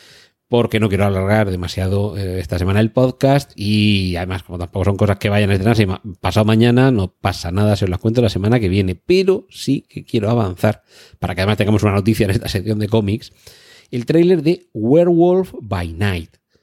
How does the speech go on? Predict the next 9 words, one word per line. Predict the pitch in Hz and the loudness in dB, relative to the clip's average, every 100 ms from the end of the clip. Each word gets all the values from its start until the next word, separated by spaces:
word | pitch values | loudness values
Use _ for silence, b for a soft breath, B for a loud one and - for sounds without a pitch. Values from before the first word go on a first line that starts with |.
| _ _ _ | _ _ _
que | 87 82 - | -16 -16 -16
se | 85 90 | -18 -16
traduciría | 90 92 104 98 104 110 110 | -10 -6 -4 -4 -4 -4 -2
como | 110 113 - _ _ _ _ | 0 0 -4 _ _ _ _
Hombre | 127 120 117 120 110 | -2 0 0 2 4
Lobo | 117 117 123 | 4 4 2
por | 104 87 | 0 -2
la | 85 | -4
Noche, | 117 208 - 85 | -2 -2 -4 -14